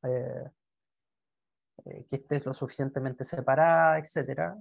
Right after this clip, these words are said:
eh, que son este tipo de gráficos, digamos, eh, que no hayan demasiados saltos, etcétera. Bueno, acá en el caso Caldera hay una buena cobertura espacial de datos, o sea, no hay muchos datos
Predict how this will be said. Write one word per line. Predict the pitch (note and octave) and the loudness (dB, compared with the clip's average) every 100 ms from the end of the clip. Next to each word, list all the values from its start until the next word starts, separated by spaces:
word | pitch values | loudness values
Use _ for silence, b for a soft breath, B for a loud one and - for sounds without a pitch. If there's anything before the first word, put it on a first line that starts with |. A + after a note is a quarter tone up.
| F#3 | -10
eh, | C3+ C3 C#3 | -8 -6 -4
que | D3+ | 0
son | F#3 F3+ F3+ | 0 0 -4
este | D#3+ - | -6 -4
tipo | F3 F#3 F3 | -4 0 0
de | E3+ | 2
gráficos, | F3 - B2 C3+ C3+ | 0 -2 -8 -6 -6
digamos, | C#3 C#3+ D#3 F#3 F#3 - | -4 -4 -6 -10 -14 -14
eh, | C3+ B2+ B2 B2 _ _ _ _ _ _ _ _ | -12 -10 -12 -14 _ _ _ _ _ _ _ _
que | D3+ | 2
no | D3 | 4
hayan | D3+ D3 | 4 4
demasiados | C#3 C3+ D#3+ C#3 - | 0 0 2 2 2
saltos, | D#3 D#3+ D#3+ D#3 D#3 | 4 6 4 0 -6
etcétera. | - - - - _ - | -6 -6 -6 -8 _ 2
Bueno, | G3 D3+ D#3 | 4 4 2
acá | D#3 G3 | 2 2
en | G#3+ F3+ | 2 0
el | E3+ | 0
caso | G#3 G#3 A3+ | 0 0 2
Caldera | G3+ F#3 G3+ A3+ A#3+ | 2 4 0 2 2
hay | A#3 | 4
una | G#3 | 4
buena | F#3+ G#3 G#3+ | 4 4 6
cobertura | A3 F#3+ - A#3 A3+ | 6 4 0 4 4
espacial | - E3+ D#3 - A3+ A#3+ | 4 -2 0 6 6 8
de | C4+ | 8
datos, | A3+ - D3+ | 8 6 0
o | |
sea, | - E3 D#3+ - _ _ _ _ - | 6 6 6 2 _ _ _ _ 2
no | B3 | 6
hay | C4+ | 8
muchos | B3 C4 C#4 A#3 | 6 4 4 6
datos | C#4 C4 C4 C#4+ | 6 6 4 0